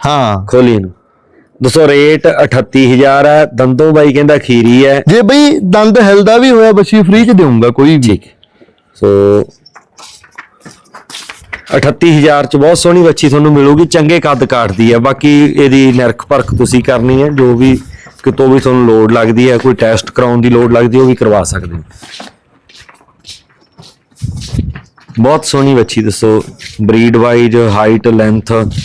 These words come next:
Speaker 2: ਥਣ ਚਾਰ ਆ, ਸੋਹਣੇ ਦਿਸਦੇ ਆ, ਲੱਤਾਂ ਦੀ ਮਜ਼ਬੂਤ ਆ, ਸਿੱਧੀਆਂ ਲੱਤਾਂ ਬਿਲਕੁਲ, ਚਾਰ ਹੀ ਥਣ। ਇਹਦਾ ਰੇਟ ਬਾਈ ਨੇ ਰੱਖਿਆ ਹੈ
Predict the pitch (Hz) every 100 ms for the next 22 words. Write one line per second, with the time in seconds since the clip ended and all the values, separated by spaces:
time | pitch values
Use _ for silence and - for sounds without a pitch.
0 | - - - 123 123 - 117 117 117 120
1 | 117 - 127 139 113 90 104 113 113 -
2 | - - - - - - 117 117 - 113
3 | 110 117 110 113 101 104 107 104 113 110
4 | 107 120 110 131 117 98 - 110 107 113
5 | 113 113 95 _ _ - - - - -
6 | - - _ _ _ _ _ _ _ _
7 | - 123 113 113 120 113 104 110 110 -
8 | - - _ _ _ - - _ _ _
9 | _ - - - - - _ _ - -
10 | 135 135 127 117 120 123 117 120 113 117
11 | 107 - 110 120